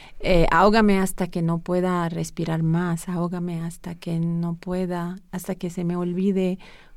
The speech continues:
cómo nadar", etcétera. Pero al final es un sueño, es, es un deseo de mujer. Y <clears throat> sí, esto,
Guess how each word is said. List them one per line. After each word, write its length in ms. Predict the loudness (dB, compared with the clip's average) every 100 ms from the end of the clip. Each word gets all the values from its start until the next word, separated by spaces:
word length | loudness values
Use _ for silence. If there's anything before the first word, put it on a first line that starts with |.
| -10
cómo 240 | -2 0
nadar", 440 | 2 0 0 0 -2 -8 -12 -10 -6 -6 -6 -12 -8
etcétera. 480 | -6 -2 -2 0 -2
Pero 240 | 4 6 6
al 120 | 6
final 300 | 4 4 4
es 140 | 6 6
un 80 | 6
sueño, 400 | 6 4 4 0
es, 240 | -4 -6
es 180 | -8 0
un 120 | 0
deseo 380 | 0 0 0 0
de 80 | 2
mujer. 540 | 0 0 4 4 4 -4 -12 -14 -16 -16 -4
Y 400 | 4 6 4 2 -4 -16 -12
<clears throat> 100 | -8 -8 -6 -6 -8 -10 -16 -10 -10 -8
sí, 260 | 4 6 6
esto, 460 | 6 4 4 4